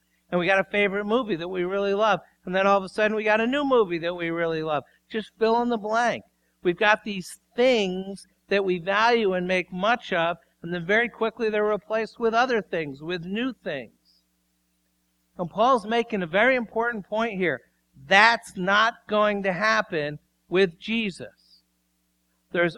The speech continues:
always more to see. There's always more to dig into. There's always, uh, going to be another angle for you to see, to hear, to understand, to grasp, and to get. There'll always be another truth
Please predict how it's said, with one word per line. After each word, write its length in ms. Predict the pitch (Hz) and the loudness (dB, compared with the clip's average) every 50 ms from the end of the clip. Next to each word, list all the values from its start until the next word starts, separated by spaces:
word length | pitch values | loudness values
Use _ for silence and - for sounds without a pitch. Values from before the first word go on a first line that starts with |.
| - | -2
always 420 | 180 202 220 247 254 240 233 190 208 | 2 4 6 6 6 4 4 0 -2
more 220 | 208 208 208 208 | -2 0 0 0
to 100 | 202 190 | 0 -2
see. 260 | - - - 214 190 | -4 -4 -2 -2 0
There's 260 | 165 156 151 156 - _ - | 0 0 -4 -6 -8 _ -4
always 340 | 190 208 233 247 226 190 214 | -2 0 2 0 0 -2 -4
more 220 | 220 220 214 214 | -4 -4 -2 -2
to 100 | 202 196 | -2 -2
dig 280 | 180 190 196 190 185 196 | -2 -2 -2 -2 -2 -2
into. 320 | 202 196 190 - 165 131 - _ _ _ _ | -4 -4 -4 -4 -6 -6 -6 _ _ _ _
There's 220 | - 196 190 170 - - | 0 0 0 0 -4 -6
always, 640 | - 175 190 226 254 254 240 208 180 160 143 - _ _ _ _ _ | 0 4 6 6 6 6 6 6 4 2 0 -4 _ _ _ _ _
uh, 140 | - 175 170 | -2 -2 0
going 340 | 165 196 208 220 226 214 180 | 2 2 2 2 2 0 -2
to 100 | 202 196 | -6 -6
be 160 | 208 214 202 | -2 0 0
another 400 | 190 175 185 202 214 220 214 202 170 | 0 2 2 2 2 2 0 -2 0
angle 420 | 175 196 214 233 233 226 214 190 - | 0 0 0 0 0 -2 -4 -4 -6
for 80 | - | -10
you 180 | 214 208 214 214 | -10 -8 -8 -6
to 100 | 196 202 | -6 -8
see, 320 | 170 - - 254 247 214 170 - | -8 -8 -10 -10 -8 -8 -10 -8
to 100 | - 170 | -8 -6
hear, 260 | 165 180 214 220 208 185 | -4 -2 0 0 0 0
to 80 | 175 | 2
understand, 680 | 175 185 196 190 185 - - - - 196 190 180 165 - | 0 0 0 -2 -4 -6 -8 -10 -6 -6 -6 -6 -6 -6
to 80 | 175 | -10
grasp, 520 | 151 143 160 170 165 160 151 147 - _ - | -10 -4 -2 0 2 2 0 -2 -6 _ -12
and 200 | 165 156 151 147 | -10 -10 -10 -12
to 80 | - 143 | -14 -16
get. 460 | 123 123 127 147 143 131 110 101 - _ _ _ _ _ _ _ | -16 -10 -4 -2 -2 -2 -2 -4 -10 _ _ _ _ _ _ _
There'll 160 | - 170 170 | -4 -2 -2
always 380 | 170 170 185 196 208 208 190 170 | 0 2 4 6 6 4 2 0
be 160 | 175 185 175 | -2 -2 -2
another 500 | 165 156 160 170 185 214 226 226 214 202 | 0 0 -2 0 2 4 4 4 2 -2
truth 380 | - - - - 214 190 147 | -4 -6 -4 0 2 2 0